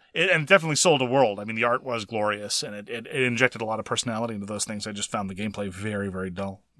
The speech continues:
Yeah. Yeah, so, I mean, I, this is just reinforcing my, my generalized opinion. Like, it's really, really hard to do both mechanistically heavy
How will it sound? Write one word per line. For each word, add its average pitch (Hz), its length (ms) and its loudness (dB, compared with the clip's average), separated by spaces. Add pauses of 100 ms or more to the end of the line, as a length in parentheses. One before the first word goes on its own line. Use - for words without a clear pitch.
Yeah. 110 140 -8 (1160)
Yeah, 247 180 12
so, 196 220 10
I 185 100 12
mean, 196 140 2
I, 202 240 6
this 196 240 2
is 359 40 -4
just 233 200 0
reinforcing 165 580 4
my, 120 360 6
my 123 180 6
generalized 120 500 6
opinion. 107 420 -4
Like, 110 140 -8
it's 127 180 -4
really, 139 300 2
really 185 180 2
hard 123 560 8 (460)
to - 120 -4
do 135 220 4
both 127 540 8 (360)
mechanistically 139 920 0
heavy 120 480 2